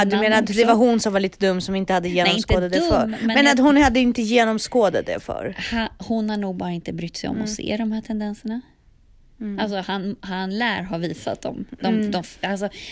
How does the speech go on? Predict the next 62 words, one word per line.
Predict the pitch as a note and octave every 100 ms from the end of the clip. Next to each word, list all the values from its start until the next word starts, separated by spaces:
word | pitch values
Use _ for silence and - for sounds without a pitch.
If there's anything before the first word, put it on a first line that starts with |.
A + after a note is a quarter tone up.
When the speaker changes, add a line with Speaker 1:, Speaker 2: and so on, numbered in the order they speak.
| -
Speaker 1:
det | G#3+
är |
väldigt, | G#3+ G#3 F3 -
som | A#3+
sagt, | - -
det |
är | G#3
väldigt | F#3 -
sällan | F#3 E3+ E3
man | F3 F3
blir | F#3+ F#3
överraskad | F#3 E3+ F3+ - - -
över | -
folks | - - -
beteende, | - G3+ F#3 F3
för | - F3
det, | F3+
man | F3
ser | F3 - G3+ F#3+
de | F3+
här | E3
grejerna. | E3 E3 E3 - - - -
Sen | - G3 F#3+
så | -
om | G3 A#3 B3+
du | A#3+
blir | F#3+ F3+
överraskad, | F3+ E3 E3+ - E3 E3 - -
då | - F3 F3 E3+
är, | G3 F3+ F3 -
då | - - F3+
är | F#3
det | F3+
ju |
ofta | F3 - -
så | -
att | -
du | -
har | E3+
valt | D3+ - -
att | -
inte | D#3+ -
se | - - A3+ F#3
dem, | F3+ F3
eller | F3 E3+
du | F3
har | F3
inte | -
förstått. | F3+ - E3 - F3 E3 _ -
Du | F#3
har | E3+
bara | E3
tänkt | E3 F3 E3 -
att | E3
så | -
här, | D#3
det | G3
är | E3
inte | E3 E3
så | F3
farligt, | - E3+ D#3+ E3 E3 E3
eller | E3+ E3+